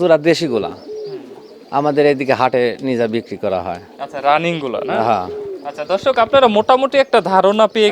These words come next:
Speaker 2: গেলেন যে কেমন দাম হতে পারে। তো আপনারা চেষ্টা করবেন, যদি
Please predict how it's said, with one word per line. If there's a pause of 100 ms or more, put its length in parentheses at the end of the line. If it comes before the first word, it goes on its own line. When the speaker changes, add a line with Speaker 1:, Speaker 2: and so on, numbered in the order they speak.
Speaker 2:
গেলেন (160)
যে (120)
কেমন (100)
দাম (140)
হতে (100)
পারে। (440)
তো (220)
আপনারা (120)
চেষ্টা (100)
করবেন, (500)
যদি